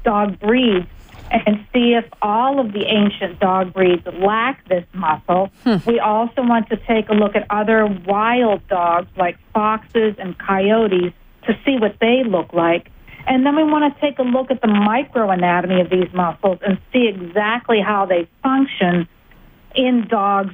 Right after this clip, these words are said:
Speaker 1: versus wolves. So we've got a lot of, uh, fire, irons in the fire right
Speaker 2: <laughs>
Speaker 1: now.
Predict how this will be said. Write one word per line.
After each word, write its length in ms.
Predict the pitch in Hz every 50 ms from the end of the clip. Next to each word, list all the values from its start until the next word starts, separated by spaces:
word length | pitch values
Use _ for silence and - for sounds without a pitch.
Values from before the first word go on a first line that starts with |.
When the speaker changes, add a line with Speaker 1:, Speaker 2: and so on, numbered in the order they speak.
| - - - 175 165
Speaker 1:
versus 480 | 170 202 202 202 202 - - 190 180 160 160 160 165
wolves. 320 | 175 175 165 160 151 156 - - - - - - - - - - - - -
So 200 | - 233 214 208
we've 180 | 208 226 240 233
got 160 | - 262 240 233 220
a 40 | 220
lot 360 | 220 226 226 233 240 247 247
of, 240 | 254 247 240 220 226 - - - - -
uh, 380 | 220 208 202 202 202 196 202 190 - _ _ _ _
fire, 360 | - 247 247 240 240 247 233 233
irons 400 | 240 247 247 247 247 254 247 226
in 100 | 247 226
the 60 | 220 208
fire 400 | - 220 196 190 180 180 175 170
right 260 | 165 165 160 156 156 165
Speaker 2:
<laughs> 0 |
Speaker 1:
now. 220 | 165 160 156 147